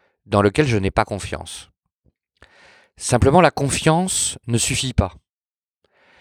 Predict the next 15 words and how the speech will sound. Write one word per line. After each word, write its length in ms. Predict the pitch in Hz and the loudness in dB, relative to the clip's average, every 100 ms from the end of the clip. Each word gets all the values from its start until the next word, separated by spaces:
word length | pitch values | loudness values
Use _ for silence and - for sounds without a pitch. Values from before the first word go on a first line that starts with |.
| _ _ _ _ - | _ _ _ _ -4
Car 160 | 120 | 0
la 80 | 120 | 2
confiance 540 | - 139 - 139 120 - - | 2 -2 0 0 0 -2 2
en 160 | 127 | 2
soi 720 | 123 - - - 156 160 143 - _ - | 2 0 0 2 4 6 4 2 _ -8
est 160 | 107 | -2
indispensable, 760 | 107 98 - 104 110 - 175 160 | -2 -2 -4 -4 -2 2 2 2
mais 120 | 120 | -2
elle 80 | 104 | 0
n'est 100 | 101 | 0
pas 140 | 139 | -2
suffisante. 720 | - 127 117 92 82 85 - - _ - - - - - _ | -4 -8 -10 -6 -6 -8 -14 -20 _ -20 -20 -20 -20 -20 _
Car 160 | - 113 | 0 2
la 80 | 131 | 2
consommation, 840 | 131 - 131 131 - 151 170 233 | 0 0 2 2 0 0 0 -4